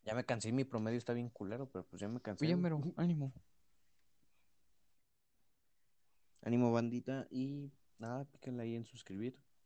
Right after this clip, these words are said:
Speaker 1: Espero, güey, subir esto el doce de diciembre para que
Speaker 2: Ojalá,
Speaker 1: caiga con
Speaker 2: güey.
Speaker 1: la virgencita. Entonces, sí, güey, la neta, no sé, güey, creo que ya me voy a ir a dormir.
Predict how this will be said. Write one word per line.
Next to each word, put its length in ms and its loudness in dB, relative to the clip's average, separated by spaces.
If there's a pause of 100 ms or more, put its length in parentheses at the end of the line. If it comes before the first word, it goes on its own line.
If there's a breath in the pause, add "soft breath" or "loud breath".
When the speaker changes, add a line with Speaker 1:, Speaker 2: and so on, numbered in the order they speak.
Speaker 1:
Espero, 520 2
güey, 340 -2
subir 300 -4
esto 220 -8
el 160 -4
doce 260 -4
de 120 -4
diciembre 420 -6
para 160 -12
que 60 -4
Speaker 2:
Ojalá, 180 -2
Speaker 1:
caiga 120 0
con 140 -6
Speaker 2:
güey. 20 -4
Speaker 1:
la 80 -4
virgencita. 560 -14 (840)
Entonces, 760 -8 (1000)
sí, 180 2
güey, 180 0
la 180 6
neta, 380 4 (420)
no 420 -2
sé, 200 -4
güey, 160 -2
creo 180 -4
que 100 -2
ya 80 2
me 100 0
voy 140 0
a 40 0
ir 60 -4
a 40 0
dormir. 340 -6